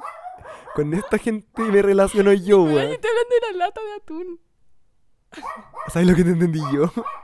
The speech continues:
Speaker 1: <laughs> Comían tula. Y yo así como, ¿por qué
Speaker 2: Sí,
Speaker 1: esta
Speaker 2: eres
Speaker 1: persona
Speaker 2: tú.
Speaker 1: está diciendo esta ordinaria?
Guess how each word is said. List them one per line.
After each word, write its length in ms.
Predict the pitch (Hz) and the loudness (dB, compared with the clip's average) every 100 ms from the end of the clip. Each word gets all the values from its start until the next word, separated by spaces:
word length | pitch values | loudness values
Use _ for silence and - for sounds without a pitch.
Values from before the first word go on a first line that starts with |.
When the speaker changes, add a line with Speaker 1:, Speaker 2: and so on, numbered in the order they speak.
| - | -10
Speaker 1:
<laughs> 440 | 698 233 - _ | -10 -10 -12 _
Comían 340 | 175 165 180 160 | -6 -4 -4 -6
tula. 480 | - 156 151 117 - - - - _ _ - - _ _ - 762 - - - - 330 _ | -8 -6 -6 -10 -14 -14 -12 -14 _ _ -20 -20 _ _ -6 -6 -6 -14 -20 -20 -20 _
Y 120 | 151 | -8
yo 140 | 156 165 | -2 -2
así 180 | 180 202 | -4 -2
como, 340 | 208 196 175 - - - - - - - _ | 0 0 -4 -8 -14 -14 -14 -20 -20 -20 _
¿por 160 | 151 | -6
qué 60 | 147 | -4
Speaker 2:
Sí, 120 | 147 | -4
Speaker 1:
esta 260 | 170 - 202 | -4 -2 0
Speaker 2:
eres 120 | 208 | 0
Speaker 1:
persona 240 | 202 196 | -2 -2
Speaker 2:
tú. 40 | 196 | 2
Speaker 1:
está 100 | 190 | 4
diciendo 200 | 202 208 | 4 0
esta 120 | 214 | -2
ordinaria? 360 | 196 208 254 | -4 -4 -4